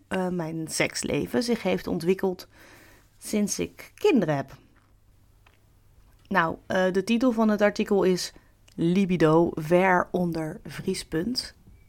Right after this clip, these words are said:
Dat zegt al wel wat, geloof ik. Maar er is hoop,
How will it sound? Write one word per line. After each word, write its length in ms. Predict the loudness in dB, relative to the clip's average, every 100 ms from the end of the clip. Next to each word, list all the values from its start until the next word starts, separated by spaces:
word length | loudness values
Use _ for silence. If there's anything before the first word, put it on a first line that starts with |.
| _
Dat 380 | -6 -2 -2 0
zegt 280 | -2 -2 -2
al 120 | -2
wel 180 | 0 2
wat, 220 | 0 0
geloof 360 | -2 0 0 -2
ik. 200 | -4 -8 -20 -20 -10
Maar 260 | 4 6 8
er 120 | 4
is 180 | 0 -2
hoop, 380 | 2 4 4 0